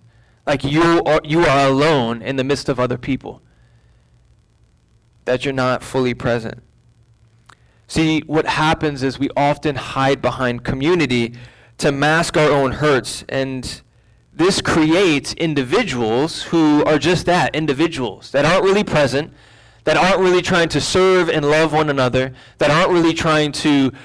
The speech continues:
uh, really step across, uh, the, uh, the room, if you will, and get to know somebody else, especially somebody that's new in the community,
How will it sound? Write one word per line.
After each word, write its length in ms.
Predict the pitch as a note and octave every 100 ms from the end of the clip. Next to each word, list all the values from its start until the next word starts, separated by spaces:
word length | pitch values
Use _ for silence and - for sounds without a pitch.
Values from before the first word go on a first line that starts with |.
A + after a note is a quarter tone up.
| - -
uh, 120 | C#3
really 380 | D3+ F#3+ F#3+ E3
step 320 | - F3+ D#3+
across, 680 | E3 - D#3+ D3+ C#3 - - - - -
uh, 380 | C3+ C3+ C3
the, 540 | B2 C#3 C#3+ C3+ C3 B2 - _ _
uh, 280 | - C3 A2+
the 160 | E3 C#3+
room, 360 | F#3+ A3 D#3+
if 180 | C#3+ D3
you 100 | C#3+
will, 380 | B2 A2 A2 -
and 120 | D3
get 100 | D3
to 180 | - D3+
know 440 | C3+ C#3 D3+ D3+ C#3+
somebody 400 | - B2+ A#2 G#2
else, 220 | A2 -
especially 380 | - F3+ - F3
somebody 260 | E3+ D#3
that's 200 | C#3+ -
new 260 | C#3 D3+ D#3+
in 80 | C#3
the 80 | B2
community, 520 | C3 C3 A#2+ -